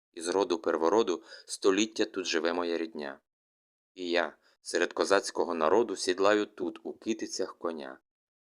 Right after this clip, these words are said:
Ці ягоди, цих трав солодка мова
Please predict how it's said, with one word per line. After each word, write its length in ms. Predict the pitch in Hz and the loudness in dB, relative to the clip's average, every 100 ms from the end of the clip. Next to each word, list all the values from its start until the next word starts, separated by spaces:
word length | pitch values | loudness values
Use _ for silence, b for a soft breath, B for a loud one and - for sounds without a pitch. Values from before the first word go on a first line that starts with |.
| _ _ | _ _
Ці 140 | - | -10
ягоди, 520 | 76 87 95 80 78 - B B | -2 -2 -2 -4 -8 -12 B B
цих 160 | - - | -12 -8
трав 280 | - 117 110 | 0 2 2
солодка 460 | - 110 - - | 0 0 0 -2
мова 400 | 113 87 71 73 | -4 -4 -6 -8